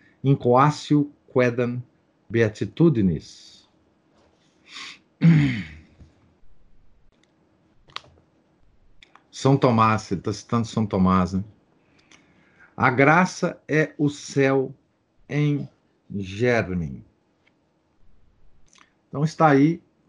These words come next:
terminado, né? As onze verdades sobre a vida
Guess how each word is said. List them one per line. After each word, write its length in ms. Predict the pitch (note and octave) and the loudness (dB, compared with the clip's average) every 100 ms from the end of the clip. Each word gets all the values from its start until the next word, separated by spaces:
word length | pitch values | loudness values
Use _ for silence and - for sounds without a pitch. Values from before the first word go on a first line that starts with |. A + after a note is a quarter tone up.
| _ | _
terminado, 680 | - C3+ C#3+ B2 B2+ D3 A#2+ | -4 0 0 0 0 -2 -4
né? 200 | B2 D#3+ D#3 _ _ _ _ _ _ - - _ _ _ _ | -4 -4 -6 _ _ _ _ _ _ -20 -20 _ _ _ _
As 300 | A2+ B2 G#2+ | -2 0 4
onze 480 | D#3 F3+ C3+ A2 - G2+ | 6 6 4 -2 -8 -2
verdades 1040 | A2 B2 G#2+ B2+ D3 C3+ F2+ D#2 - - - - _ _ _ - | 2 2 2 2 2 2 -2 -14 -18 -20 -20 -20 _ _ _ -6
sobre 480 | - C#3+ C3 B2 B2+ - | 4 4 4 -2 -8 -6
a 160 | B2 | -4
vida 540 | A#2 A#2+ B2 A2+ F#2+ | -2 -4 -6 -6 -8